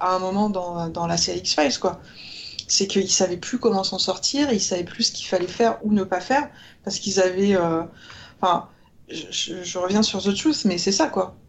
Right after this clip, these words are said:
C'est, les mecs n'ont pas suivi leur propre série, quoi. C'est, euh... enfin, c'est assez quand même, euh,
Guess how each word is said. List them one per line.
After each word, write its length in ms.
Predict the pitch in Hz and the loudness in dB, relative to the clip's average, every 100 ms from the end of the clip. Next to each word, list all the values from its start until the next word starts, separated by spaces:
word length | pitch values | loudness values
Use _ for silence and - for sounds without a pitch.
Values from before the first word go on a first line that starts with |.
| _ - | _ -18
C'est, 160 | - - | -8 -6
les 180 | 175 185 | 0 2
mecs 240 | 254 - | 2 2
n'ont 80 | 202 | -2
pas 180 | - 196 | 0 0
suivi 340 | - 185 196 247 | -2 -2 -2 0
leur 140 | 175 | 0
propre 260 | 202 - 196 | -4 -6 -4
série, 300 | 294 294 226 | -2 -2 -4
quoi. 160 | 180 | -6
C'est, 280 | 170 - 185 185 | -8 -8 -4 -2
euh... 1080 | 185 180 180 180 180 180 156 - - - - | 0 0 0 -2 -2 -2 -2 -2 -4 -6 -2
enfin, 200 | 220 196 | 0 2
c'est 180 | 220 190 | 4 4
assez 280 | 196 247 233 | 4 2 2
quand 120 | 208 | 4
même, 220 | 226 220 | 6 6
euh, 100 | 190 | 2